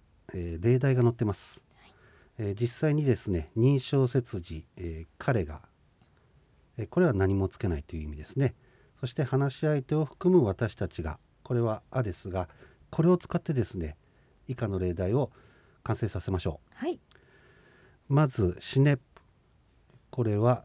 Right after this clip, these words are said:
Speaker 1: えー、鮭を彼が訓練した場合ですね。
Speaker 2: えー、
Speaker 1: はい。
Speaker 2: カムイチェ、えー、スプヤアカレだと、よ-、四人称に
Speaker 1: そうですね。
Speaker 2: なってしまっているので、
Speaker 1: はい。
Speaker 2: えー、スプヤ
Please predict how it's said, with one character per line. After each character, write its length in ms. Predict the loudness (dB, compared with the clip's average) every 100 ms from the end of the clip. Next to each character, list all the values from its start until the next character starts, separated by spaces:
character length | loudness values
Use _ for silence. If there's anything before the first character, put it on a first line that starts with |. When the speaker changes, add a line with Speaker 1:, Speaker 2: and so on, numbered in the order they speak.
| -6
Speaker 1:
え 200 | -6 -6
ー、 20 |
鮭 480 | -4 -4 -2 2 4
を 220 | 4 0 _ _ _ -12
彼 260 | -2 0
が 100 | 2
訓 280 | 0 0 2
練 140 | 2 2
し 80 | -2
た 100 | -6
場 120 | -6
合 40 |
で 140 | -8 -10
す 160 | -4
ね。 160 | -4 -4 _ _ _ _ _ _ _ _ _ _ _ _ -6
Speaker 2:
え 40 |
ー、 280 | -4 -2 -4 -8 _
Speaker 1:
は 120 | -6 -6
い。 80 | -6 -20 _ _ _ _
Speaker 2:
カ 160 | -6 0
ム 180 | 4 4
イ 80 | 2
チ 200 | -2 -4
ェ、 80 | -4 _ _ _ _ _ _ _ _ _ _
え 40 | -12
ー、 80 | -12
ス 240 | -14 -20 _
プ 100 | 0
ヤ 320 | 0 0 -2 -6
ア 120 | -8
カ 240 | -6 -6
レ 100 | -4
だ 160 | -4 -6
と、 320 | -4 -4 -4 -6 _ -10
よ-、 140 | -8 -8 _
四 200 | -4 0
人 200 | 2 0
称 280 | -2 -8 -10
に 160 | -8 -12 -16
Speaker 1:
そ 220 | -10 0 2
う 40 |
で 80 | 4
す 20 |
ね。 100 | 2
Speaker 2:
な 140 | 2
っ 20 | 0
て 60 |
し 80 | 0
ま 100 | -4
っ 40 | -4
て 160 | -4
い 80 | 0
る 100 | 0
の 140 | 0
で、 220 | 0 -2 -2
Speaker 1:
は 160 | -2
い。 120 | -2 -4 _ _ -12
Speaker 2:
え 140 | -10
ー、 40 |
ス 200 | -10 -14 -6
プ 220 | 0 2
ヤ 280 | 2 0